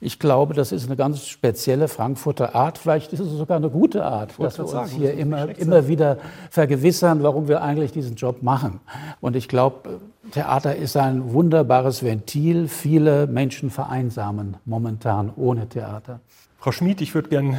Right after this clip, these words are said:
Speaker 2: äh, die Frage nach Graz stellen. Äh, wird die Frage, welche gesellschaftliche Funktion die Oper oder Ihr Opernhaus für die Stadtgesellschaft erfüllen kann, erfüllen soll, in Graz als eine unverständliche Frage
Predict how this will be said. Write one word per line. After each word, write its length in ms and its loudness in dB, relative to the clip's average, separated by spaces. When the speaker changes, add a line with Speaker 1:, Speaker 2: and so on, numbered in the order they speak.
Speaker 2:
äh, 120 -2
die 120 -6
Frage 400 0
nach 280 0
Graz 640 0
stellen. 640 2
Äh, 300 0
wird 420 0
die 280 -4
Frage, 560 0
welche 220 -2
gesellschaftliche 680 4
Funktion 800 2
die 180 0
Oper 380 4
oder 160 4
Ihr 260 2
Opernhaus 600 2
für 180 0
die 120 0
Stadtgesellschaft 1000 0
erfüllen 640 2
kann, 360 0
erfüllen 440 2
soll, 420 0
in 520 0
Graz 480 2
als 220 -2
eine 380 6
unverständliche 920 2
Frage 600 2